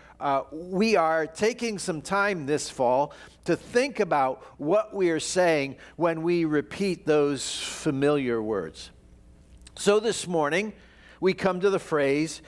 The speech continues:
"Forgive us our debts as we forgive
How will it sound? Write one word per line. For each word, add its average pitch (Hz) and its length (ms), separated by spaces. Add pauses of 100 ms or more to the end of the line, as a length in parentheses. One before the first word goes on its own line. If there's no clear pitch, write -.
(140)
"Forgive 175 400
us 202 200
our 160 200
debts 139 460
as 131 240
we 156 240
forgive 131 720